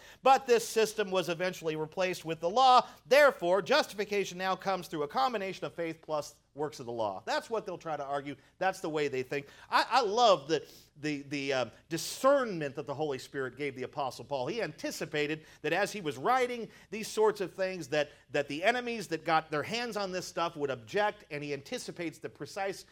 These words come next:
objection they would make. And that is it here. "Well, we're just under a different time period, Paul. Now we're under the law." In verse fifteen, Paul responds to this type of faulty reasoning by giving a human example. When two people make a covenant,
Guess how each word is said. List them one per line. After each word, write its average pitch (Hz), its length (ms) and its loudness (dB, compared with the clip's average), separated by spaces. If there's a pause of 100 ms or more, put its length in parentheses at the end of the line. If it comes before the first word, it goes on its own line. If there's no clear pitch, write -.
(120)
objection 143 480 -4
they 123 80 -4
would 120 180 -8
make. 104 300 -8 (240)
And 151 120 -2
that 165 120 4
is 147 180 -4
it 143 180 0
here. 113 360 -6 (300)
"Well, 320 140 6
we're 247 80 2
just 185 220 -4
under 160 160 0
a 147 40 -2
different 147 280 -8
time 240 200 -6
period, 120 320 -6
Paul. 156 140 -6
Now 175 160 -2
we're 214 100 -2
under 190 160 -2
the 208 80 -6
law." 254 340 -6 (1200)
In 131 60 -16
verse 165 380 -2 (400)
fifteen, 226 500 0
Paul 190 300 4
responds 208 600 -2
to 175 100 -14
this 160 160 -8
type 185 240 -2
of 135 100 -8
faulty 185 400 -2
reasoning 226 540 -8
by 156 160 0
giving 165 320 -6
a 131 40 -6
human 185 320 -6
example. 220 640 -6 (760)
When 120 140 -14
two 214 200 -8
people 208 300 -6
make 190 240 -2
a 165 40 -12
covenant, 240 680 -2